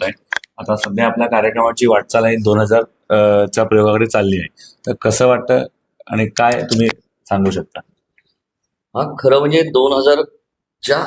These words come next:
Speaker 2: अगोदर, बरोबर कार्यक्रम, म्हणजे एकोणीसशे, अ, नव्याण्णव असं आपण म्हणूया. आणि तो रत्नागिरीमध्ये होतोय. खूप छान घटना आहे. बरेच कालावधीनंतर होतोय रत्नागिरीमध्ये, पण रत्नागिरीत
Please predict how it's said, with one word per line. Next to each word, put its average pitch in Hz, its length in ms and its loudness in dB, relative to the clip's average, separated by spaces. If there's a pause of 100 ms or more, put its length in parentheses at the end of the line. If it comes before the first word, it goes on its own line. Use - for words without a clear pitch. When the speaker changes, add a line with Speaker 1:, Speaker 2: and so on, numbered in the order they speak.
(120)
Speaker 2:
अगोदर, - 640 0 (640)
बरोबर 98 360 2
कार्यक्रम, 78 420 -4
म्हणजे 80 300 -8
एकोणीसशे, 92 480 0 (760)
अ, - 40 -10 (420)
नव्याण्णव 98 600 0
असं - 360 -6
आपण 85 200 -2
म्हणूया. 85 320 -2 (720)
आणि 90 140 -8
तो 101 260 2
रत्नागिरीमध्ये 104 680 0
होतोय. 104 280 0 (100)
खूप 113 140 -8 (440)
छान 107 160 -2
घटना 107 320 0
आहे. 98 80 0
बरेच 120 320 0 (540)
कालावधीनंतर 131 640 2
होतोय 107 260 0
रत्नागिरीमध्ये, 85 640 -4
पण 139 200 -6
रत्नागिरीत 120 380 0